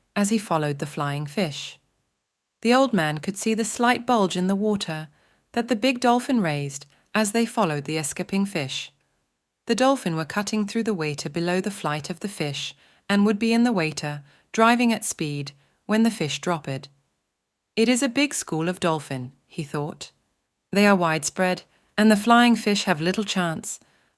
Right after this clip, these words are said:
The bird has no chance. The flying fish are too big for him,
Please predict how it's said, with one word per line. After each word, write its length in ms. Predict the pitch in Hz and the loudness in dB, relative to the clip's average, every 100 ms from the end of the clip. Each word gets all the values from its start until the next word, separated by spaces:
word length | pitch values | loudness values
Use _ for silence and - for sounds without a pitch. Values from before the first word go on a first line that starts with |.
| _ | _
The 80 | 208 | 4
bird 280 | 226 226 | 8 8
has 200 | 180 151 | 6 0
no 160 | 180 208 | 2 2
chance. 560 | 202 151 147 143 - - _ _ _ _ - | 2 -4 -4 -8 -12 -14 _ _ _ _ -4
The 60 | |
flying 380 | 202 226 220 226 | 2 6 8 6
fish 300 | 202 220 208 | 2 0 0
are 40 | 202 | -2
too 240 | - 247 | 0 0
big 220 | 202 160 | 2 0
for 140 | - 151 | -2 -4
him, 300 | 156 151 | -4 -4